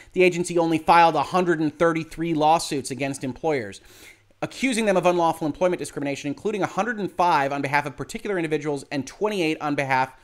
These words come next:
of groups or classes of employees, which is what we would expect here. The state of California essentially filed their suit on behalf of all women working at Activision Blizzard. We would expect the E E O C to take a similar tack, but there are no guarantees. In case you're wondering what the penalty might be for that, we can extrapolate it a little bit from a few years ago.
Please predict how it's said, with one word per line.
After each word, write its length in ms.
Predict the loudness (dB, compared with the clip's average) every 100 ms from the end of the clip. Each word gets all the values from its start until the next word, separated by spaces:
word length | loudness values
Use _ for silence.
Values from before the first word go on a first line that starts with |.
| -20 _ -2
of 180 | -2 0
groups 360 | 0 0 0
or 140 | -4 -2
classes 400 | 2 2 2 -4
of 80 |
employees, 340 | -2 0 0 -2
which 120 | -6
is 80 | 0
what 120 | 2
we 120 | 4
would 100 | 2
expect 640 | 0 -4 -4 0 0 -2
here. 300 | -12 -10 -10 -16 -20 _
The 80 | -2
state 140 | 2
of 80 | 2
California 520 | 4 2 2 0 0
essentially 380 | 0 -2 -2 -4
filed 240 | 2 2 2
their 100 | -4
suit 280 | -4 -4 -2
on 120 | -4
behalf 560 | -4 -4 -2 -2 -6 -8
of 140 | -8
all 180 | -4 -4
women 280 | -4 -6 -6
working 260 | -8 -8 -6
at 200 | -8 -8
Activision 240 | -12 -8
Blizzard. 300 | -6 -6 -8 -14 -18 -4
We 100 | 2
would 100 | 4
expect 420 | 2 2 2 2
the 160 | -4 -6
E 140 | -2
E 40 | -2
O 20 |
C 140 | 0
to 80 | -4
take 180 | -4 -6
a 60 |
similar 340 | -4 -2 -2 -4
tack, 380 | 0 0 2 -2
but 160 | -6 -10 -20 _
there 120 | 4
are 100 | 6
no 140 | 6 4
guarantees. 720 | 2 -2 -4 -8 -10 -10 -14 _ _ _ -4
In 140 | 0
case 240 | 2 2
you're 80 | 2
wondering 300 | 2 2 2
what 160 | 0 -2
the 60 | -6
penalty 400 | -2 0 2 2
might 440 | 2 2 0 -2
be 200 | -4 -4
for 180 | -2 2
that, 200 | 2 2
we 60 |
can 120 | -2 -6
extrapolate 420 | -2 -2 -2 -4
it 60 |
a 40 | -2
little 260 | 0 2
bit 220 | 2 2 0
from 120 | -8
a 40 |
few 160 | -8 -6
years 220 | -4 -6
ago. 300 | -6 -6 -8